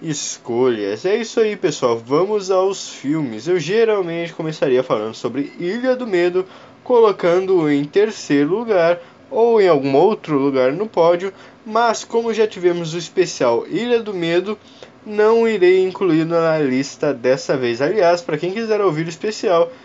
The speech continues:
é só descer a lista de podcasts disponíveis que vão encontrá-lo com facilidade, pessoal. Então, se você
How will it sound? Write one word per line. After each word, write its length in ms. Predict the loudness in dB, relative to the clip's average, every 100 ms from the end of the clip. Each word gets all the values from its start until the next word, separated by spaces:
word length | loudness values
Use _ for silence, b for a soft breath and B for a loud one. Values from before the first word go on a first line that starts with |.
| B -10
é 80 |
só 220 | -6 -2 0
descer 400 | -2 -2 0 2
a 100 | 2
lista 540 | 0 -4 -6 -4 -6
de 80 | -4
podcasts 680 | -6 -6 -2 -4 -4 -14 -10
disponíveis 880 | -8 -8 -6 -2 -2 -2 -4 -6
que 100 | -8
vão 200 | -4 -2
encontrá-lo 720 | -2 -2 -6 -4 0 2 0 -2 B B B
com 280 | 0 0 -2 B
facilidade, 1200 | -20 -4 0 0 -2 -6 -6 -6 -2 0 2 0
pessoal. 380 | -4 -8 -4 -6
Então, 180 | -4 -6
se 80 | -4
você 420 | -6 -2 -2